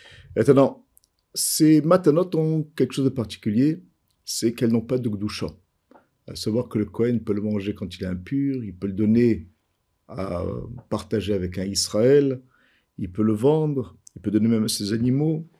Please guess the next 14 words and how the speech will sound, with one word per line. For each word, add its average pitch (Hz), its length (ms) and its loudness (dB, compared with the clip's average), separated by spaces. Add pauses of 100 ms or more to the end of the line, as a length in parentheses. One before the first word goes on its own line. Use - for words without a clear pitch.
(800)
Et 120 360 8
deuxième 135 320 4
particularité, 135 680 6
c'est 135 180 0
que 131 460 6
même 139 280 6
si - 100 2
on 131 60 8
n'a 135 100 6
pas 143 100 4
encore 127 240 4
donné 131 260 6
ces, 113 440 4 (680)
ces - 180 0